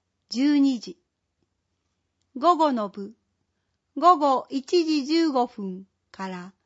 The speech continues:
四時。ところ、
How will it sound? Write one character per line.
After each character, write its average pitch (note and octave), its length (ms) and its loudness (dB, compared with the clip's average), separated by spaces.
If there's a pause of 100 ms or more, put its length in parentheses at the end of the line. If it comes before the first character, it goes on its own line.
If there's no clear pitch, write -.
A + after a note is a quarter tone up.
(220)
四 B3+ 180 0
時。 - 220 -12 (1700)
と C4+ 120 -4
こ D4 200 4
ろ、 C4 280 0